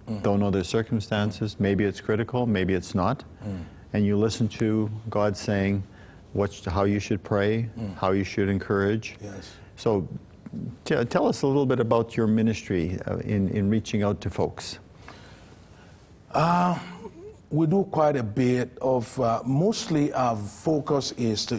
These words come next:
Speaker 1: equip and train
Speaker 2: Hmm.
Speaker 1: the saints for the work of ministry,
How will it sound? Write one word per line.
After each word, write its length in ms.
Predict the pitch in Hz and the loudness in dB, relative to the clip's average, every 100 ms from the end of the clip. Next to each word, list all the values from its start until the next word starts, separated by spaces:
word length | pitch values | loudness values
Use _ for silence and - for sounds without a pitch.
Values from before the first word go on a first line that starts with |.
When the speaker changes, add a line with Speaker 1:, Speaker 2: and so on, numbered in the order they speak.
| 107 | -2
Speaker 1:
equip 420 | - - 131 123 - | -4 -2 0 -2 -4
and 260 | 110 104 - - | -2 -2 -6 -10
train 800 | - 127 131 95 82 78 87 - - | -4 0 2 0 -4 -10 -12 -16 -8
Speaker 2:
Hmm. 160 | 110 101 98 - | -4 -2 -4 -4
Speaker 1:
the 100 | 107 | -2
saints 340 | 92 117 110 98 | 0 0 0 0
for 140 | 101 | -2
the 80 | 95 | 0
work 260 | 92 95 | 0 -2
of 100 | 87 | -2
ministry, 460 | 110 202 135 - 85 | -2 0 -2 -6 -14